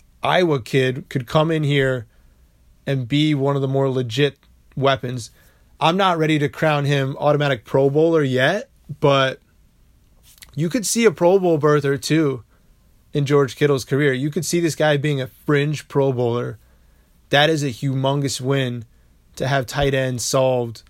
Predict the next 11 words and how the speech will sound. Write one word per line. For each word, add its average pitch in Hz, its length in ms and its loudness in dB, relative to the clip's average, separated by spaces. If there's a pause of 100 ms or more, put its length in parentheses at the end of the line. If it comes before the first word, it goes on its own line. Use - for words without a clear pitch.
like 127 260 -4
this 127 440 -4 (520)
and 123 220 -4
not 127 200 2
have 123 120 -2
to 120 80 -8
spend 127 280 -2
a 123 60 -4
ton 135 260 -4
of 127 80 -2
money 123 440 -4